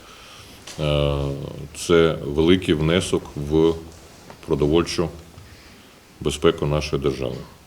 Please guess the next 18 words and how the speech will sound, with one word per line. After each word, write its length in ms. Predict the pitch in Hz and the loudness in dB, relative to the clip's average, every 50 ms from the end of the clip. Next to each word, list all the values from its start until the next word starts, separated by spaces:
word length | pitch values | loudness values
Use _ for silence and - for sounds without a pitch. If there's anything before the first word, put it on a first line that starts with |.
| - - - - - - - _ _ _ _ - - - - - - - - - - - - - - - - - - - - - - - - - | -20 -20 -20 -20 -20 -20 -20 _ _ _ _ -20 -20 -20 -20 -20 -20 -20 -20 -20 -20 -20 -20 -20 -20 -20 -20 -20 -20 -20 -20 -20 -20 -14 2 4
Хочу 240 | 98 92 - - 90 | 4 6 6 4 2
окремо 340 | - - 95 90 87 82 | 4 4 4 4 4 4
подякувати. 720 | 73 - 78 76 80 76 76 - 76 71 71 71 - 71 69 - - - - - - - - - - | 2 2 2 4 4 2 2 2 0 0 0 -2 -6 -8 -8 -12 -18 -20 -20 -20 -20 -20 -10 0 4
Я 100 | 80 82 | 4 6
вже 160 | 80 80 82 | 6 4 4
дякував 560 | 76 90 95 92 - 90 82 78 78 76 76 | 4 6 4 4 4 2 2 2 2 2 0
і 20 | 73 | -2
ще 200 | - - 87 80 | 0 2 4 4
раз 160 | 78 76 69 | 4 4 2
дякую 400 | 69 73 71 69 - - 71 69 | 0 0 -2 -2 -2 -6 -6 -4
за 80 | 71 | -4
двадцять 320 | 71 73 73 71 - - 73 | -2 -2 -2 -2 -2 -4 -2
другий 280 | 82 98 101 101 98 | -2 0 2 2 2
рік, 200 | 95 92 92 - - - - - | 2 0 -2 -6 -12 -20 -10 -6
коли 180 | - 78 78 76 | -2 -2 -2 -2
ми 260 | 76 76 73 73 73 73 71 69 71 - - 76 - - - - - - - - - - - 73 71 | -2 -4 -4 -4 -6 -8 -10 -12 -14 -14 -16 -16 -18 -18 -18 -20 -20 -18 -18 -18 -16 -14 -8 -4 0
разом 380 | 71 82 82 76 76 78 73 | 2 4 4 2 2 0 -2
пройшли 460 | 71 73 78 76 73 - 78 76 73 | -2 0 -2 -2 0 0 -2 -2 -2